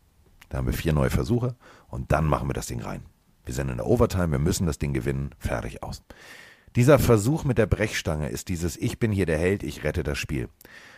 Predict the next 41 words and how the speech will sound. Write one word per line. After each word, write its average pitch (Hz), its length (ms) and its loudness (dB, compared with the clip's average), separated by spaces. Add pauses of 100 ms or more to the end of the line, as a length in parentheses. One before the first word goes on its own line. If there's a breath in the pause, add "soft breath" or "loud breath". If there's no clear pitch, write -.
Genau 92 280 2
wie 131 40 2
du 120 100 4
sagst, 107 300 0
Hamler 113 340 4
ist - 300 -4
komplett 85 440 0
frei 78 460 0 (240)
und 67 300 -4 (420)
er - 220 0
hat - 420 0
früher 92 580 2 (340)
rechts, 98 320 -4
links, 87 180 0
er 90 60 -2
hat 87 100 -6
alles 107 300 0
gesehen. 57 340 -8 (100)
Denk 85 160 -4
mal 90 120 0
drüber 78 200 0
nach, 80 280 0
wie 78 160 -6
oft - 200 -2
er 73 120 -4
rechts, 87 240 -6
links 95 220 -4
gescrambled 90 460 0
ist 92 120 -4
und 113 60 -2
den 131 100 0
Ball 185 140 4
noch 156 100 2
losgeworden 57 440 -6
ist - 120 -16
und - 120 -6
vor 80 140 -2
allem 95 140 -4
jemanden 101 280 -2
gefunden 117 360 -4
hat. - 140 -14